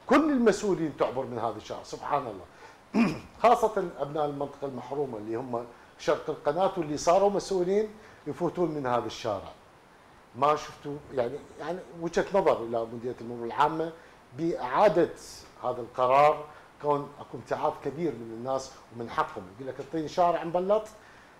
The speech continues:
نظيف، أنا أعطيك سيارتي أمينة، وسيارة ما بيها مشاكل، لا صدر قايم ولا جاي،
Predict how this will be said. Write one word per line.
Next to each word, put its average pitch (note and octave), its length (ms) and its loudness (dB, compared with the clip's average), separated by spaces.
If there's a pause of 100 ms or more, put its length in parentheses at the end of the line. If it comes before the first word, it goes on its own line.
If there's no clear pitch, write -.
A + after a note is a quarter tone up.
نظيف، F#3 560 4
أنا F3 80 8
أعطيك D3+ 300 4
سيارتي F3 540 2 (920)
أمينة، D3 460 0
وسيارة C3 380 -2
ما C#3 140 -2
بيها C#3 200 -2
مشاكل، B2 460 -6 (360)
لا C3+ 100 4
صدر C3 320 -2
قايم B2+ 500 -6
ولا B2 320 -2
جاي، A#2+ 260 0